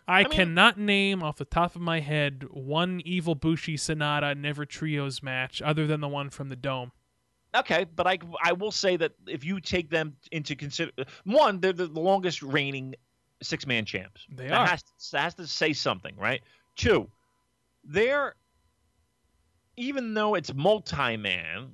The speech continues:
Speaker 2: there's more people involved. You can't hand wave the, the, the performances that they have every single fucking show with the L I J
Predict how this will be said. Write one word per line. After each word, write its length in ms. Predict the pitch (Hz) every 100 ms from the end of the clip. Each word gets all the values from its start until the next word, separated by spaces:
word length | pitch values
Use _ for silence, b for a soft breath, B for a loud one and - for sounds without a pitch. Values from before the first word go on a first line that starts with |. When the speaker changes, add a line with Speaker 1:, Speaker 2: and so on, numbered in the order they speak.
| -
Speaker 2:
there's 200 | 120 110
more 220 | 131 160
people 380 | - 147 120 110
involved. 580 | 101 104 135 98 80 - _ _ _ _
You 140 | 165 165
can't 360 | - 277 247 -
hand 400 | 123 160 240 220
wave 460 | 135 117 113 107 110
the, 160 | 131 -
the, 120 | 127
the 160 | - 113
performances 640 | - - 202 190 143 120
that 120 | 131
they 120 | 139
have 280 | 123 123 120 _
every 540 | 226 269 294 160 135 104
single 520 | - 226 214 117 98
fucking 440 | - 208 180 117
show 400 | 104 - 214 147
with 160 | 117 120
the 120 | 131
L 220 | - 165 147
I 180 | 131
J 460 | 123 110 117 113 110